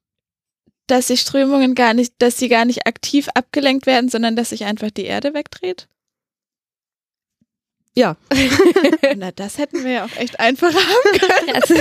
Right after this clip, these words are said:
Speaker 2: Naja, also ich meine, das, das Problem ist, man muss es natürlich, äh, man hat ja normalerweise alle Beschreibungen von Strömungen bezogen auf das Referenzsystem Erde. Das heißt, wenn man Strömungen beschreibt, muss man schon mit beschreiben, dass sie unter Einfluss dieser Scheinkraft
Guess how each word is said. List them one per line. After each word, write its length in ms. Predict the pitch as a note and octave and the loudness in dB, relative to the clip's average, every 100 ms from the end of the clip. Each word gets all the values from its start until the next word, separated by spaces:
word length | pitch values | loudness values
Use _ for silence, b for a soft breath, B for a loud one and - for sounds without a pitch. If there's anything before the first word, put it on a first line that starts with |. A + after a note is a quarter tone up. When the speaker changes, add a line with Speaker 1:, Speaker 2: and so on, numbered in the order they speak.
| D#4 D#4+ - D#4 | 4 4 4 4
Speaker 2:
Naja, 240 | C4 C#4 D4 | 4 4 2
also 120 | C4 | 2
ich 60 | C#4+ | 0
meine, 140 | C4 | 0
das, 160 | B3 - | 0 0
das 160 | B3 | -2
Problem 400 | - A#3+ A#3 D4+ | 0 -2 2 2
ist, 140 | E4 C#4+ | 0 0
man 120 | B3 | 0
muss 160 | C4 C4+ | 0 -2
es 60 | |
natürlich, 460 | C4 C#4 B3 - - | -4 -2 -4 -6 -16
äh, 260 | - - - - - G#3+ | -16 -18 -20 -20 -20 -16
man 200 | G#3 A3 | -4 0
hat 120 | B3 C#4 | 0 0
ja 80 | |
normalerweise 880 | B3+ A#3 A#3 A#3 A3 G#3+ G#3+ G#3 G3 - | 0 2 4 4 2 0 2 2 0 0
alle 180 | G#3+ G#3 | 0 0
Beschreibungen 520 | G3 - G#3 G#3 G3+ | -2 0 0 2 0
von 160 | G#3 G3 | -4 -4
Strömungen 720 | G#3+ G#3 G#3 G#3 G3+ G3 G3 | 0 0 0 -4 -4 -8 -6
bezogen 480 | G3 - G#3 G3+ G3+ | -6 -2 0 0 -2
auf 260 | F3+ F#3 - | -2 -2 -2
das 160 | F#3 | -6
Referenzsystem 600 | G3 F#3+ F#3 - - F3 | -4 -4 -6 -8 -8 -4
Erde. 440 | - G3 E3+ E3 F3+ _ b b b b b | 0 0 0 -4 -8 _ b b b b b
Das 160 | F#3+ G3 | -2 0
heißt, 160 | F#3+ | 0
wenn 80 | G#3 | 0
man 100 | G3 | 0
Strömungen 300 | - G#3 G3+ | 0 0 0
beschreibt, 540 | G3 - F#3 G3+ C#4 A#3+ | -2 -2 0 0 0 0
muss 200 | A3+ A#3+ | 0 0
man 360 | G#3+ G#3 E3+ G#3 | -2 -2 -6 -4
schon 600 | - B3+ C#4 C#4+ C#4+ A3 | 2 2 2 -2 -4 -2
mit 220 | A#3 - | -2 0
beschreiben, 580 | A3+ - G#3 G#3+ A3 G#3+ | -2 -2 0 0 0 -2
dass 200 | G3 - | -2 0
sie 220 | G#3 G3 | -2 -2
unter 280 | - G#3 G3+ | 0 0 0
Einfluss 360 | E3 G3+ G#3+ G3+ | 0 0 0 0
dieser 200 | G3 F#3+ | 0 0
Scheinkraft 800 | - G3 G#3+ - F#3+ F#3+ - | 0 -2 -2 -2 -2 -2 -8